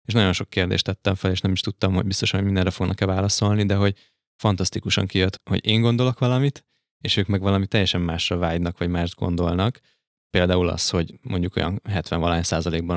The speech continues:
a kezdővállalkozó kategóriában vannak, én meg nem rájuk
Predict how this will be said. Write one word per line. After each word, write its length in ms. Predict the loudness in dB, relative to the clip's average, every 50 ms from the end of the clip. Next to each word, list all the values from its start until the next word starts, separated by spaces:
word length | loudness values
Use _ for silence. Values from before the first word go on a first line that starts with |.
| -2 -4
a 80 | -4 -4
kezdővállalkozó 880 | -2 0 0 0 0 -2 -4 -2 -2 -2 -2 -4 -4 -4 -6 -6 -6
kategóriában 640 | -6 -6 -6 -4 -4 -4 -2 0 0 2 2 2 2
vannak, 300 | 2 2 2 2 2 2
én 100 | 0 2
meg 160 | 2 2 4
nem 340 | 2 2 2 0 -4 -6 -8 -8 -6
rájuk 380 | -6 -4 -2 -2 -2 -4 -6